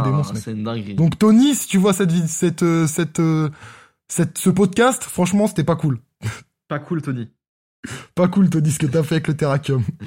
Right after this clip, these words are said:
Speaker 1: <laughs> Moi, j'avais un, un Victini, euh, full art. Victini X full art, euh, que j'avais chopé dans un booster à Cora. C'est-à-dire, mes parents, ils m'ach-, ils m'achetaient, mes parents m'achetaient plus de booster, tu vois, à cette époque. Euh,
Speaker 2: Ouais.
Speaker 1: à l'époque de Noir et Blanc, tu vois.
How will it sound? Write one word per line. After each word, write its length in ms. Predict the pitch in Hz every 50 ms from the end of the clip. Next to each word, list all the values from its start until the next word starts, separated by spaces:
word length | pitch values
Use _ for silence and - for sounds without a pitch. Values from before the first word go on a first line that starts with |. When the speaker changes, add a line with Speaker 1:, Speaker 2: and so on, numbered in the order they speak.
| -
Speaker 1:
<laughs> 340 | - - - 107 - - 135
Moi, 360 | 135 151 160 160 156 143 131
j'avais 300 | 117 117 123 113 113 127 127
un, 400 | 120 117 113 110 107 107 - - - _ _ _
un 220 | 117 117 117 113
Victini, 800 | 101 110 143 147 147 - - - - 143 143 143 147 147 147 131
euh, 280 | 117 104 92 92 90
full 320 | 98 - _ - - 147 151
art. 140 | 151 - - - - - - - - _ _ _ _ _ _ _ _ _ _ _ 120
Victini 480 | 120 156 - - - - 151 151 151 - -
X 320 | 135 151 147 - - -
full 260 | - - - 156 160
art, 180 | 151 156 156 - - - _ _ _ _ _ _ _ _ - 87 76 - -
euh, 440 | 110 110 107 104 101 101 101 104 107 - _ _ _ _ _ _ _ _ _ _
que 140 | - - 127
j'avais 160 | 117 123 123
chopé 260 | 117 - 131 123 156
dans 180 | 147 135 123 120
un 40 | 110
booster 260 | 107 113 113 - 143
à 120 | 120 113
Cora. 380 | 110 - 143 123 117 123 - _ _ _ _ -
C'est-à-dire, 200 | 127 131 120 120
mes 100 | 120 117
parents, 160 | 135 143 156
ils 80 | 156
m'ach-, 200 | 139 123 117 -
ils 100 | 120 127
m'achetaient, 300 | 131 123 117 - 127 127
mes 400 | 123 117 117 117 113 120 120 120
parents 220 | 117 - 143 143 170
m'achetaient 260 | 160 135 131 - 139
plus 140 | - - 139
de 40 | 117
booster, 280 | 120 117 - - 135 123
tu 60 | -
vois, 80 | - 104
à 40 | 101
cette 100 | - 104
époque. 260 | - 101 98 - _ _ _ _ _ _ _ _ _ _ -
Euh, 380 | 107 107 120 123 113 101 101 101
Speaker 2:
Ouais. 40 | 101
Speaker 1:
à 20 |
l'époque 240 | 107 107 - 123 113
de 80 | 101 113
Noir 180 | 110 110 107 107
et 60 | 107
Blanc, 140 | 101 104 101
tu 80 | 98 -
vois. 140 | 117 127